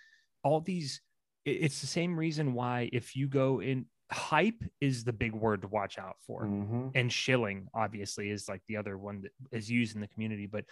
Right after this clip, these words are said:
Speaker 1: when you go into a Discord and see there's thirty thousand people in it, remember that, you know, lots of them are probably bots, but that's especially Twitter.
Speaker 2: Right.
Speaker 1: And, like, w-, a thing to watch out for is whenever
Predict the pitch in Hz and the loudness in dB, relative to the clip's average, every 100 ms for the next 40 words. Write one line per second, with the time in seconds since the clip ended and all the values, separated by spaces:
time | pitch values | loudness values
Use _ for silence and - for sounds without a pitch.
0 | - _ 131 131 151 190 240 156 131 123 | -20 _ 2 2 2 2 2 0 2 -2
1 | - 120 104 107 127 113 110 - 127 139 | -2 -4 -4 -6 -6 -6 -8 -6 -2 -2
2 | 160 - 131 123 110 113 117 117 95 95 | 0 -2 -2 -2 -6 -6 -6 -6 -10 -6
3 | 127 139 151 131 117 _ _ _ _ - | 0 2 2 2 -2 _ _ _ _ -6
4 | 117 110 104 _ _ _ _ _ 135 127 | -2 -2 -4 _ _ _ _ _ 2 2
5 | 131 135 123 123 113 123 113 117 107 104 | 2 0 0 0 0 -2 0 0 0 -2
6 | 101 95 92 - - _ _ _ - 120 | 2 0 0 -6 -8 _ _ _ -8 -2
7 | 120 131 123 - 127 - 107 - 120 95 | 2 2 2 2 2 2 -4 0 2 4
8 | 92 _ - - 104 92 135 123 120 - | 2 _ -12 2 4 6 4 4 2 -2
9 | _ _ _ - 117 - 110 175 214 240 | _ _ _ -10 -8 -4 -2 0 2 2
10 | 190 127 110 113 104 - 113 107 101 117 | 2 2 2 -2 -2 -2 0 0 0 0
11 | 131 143 127 | 2 2 2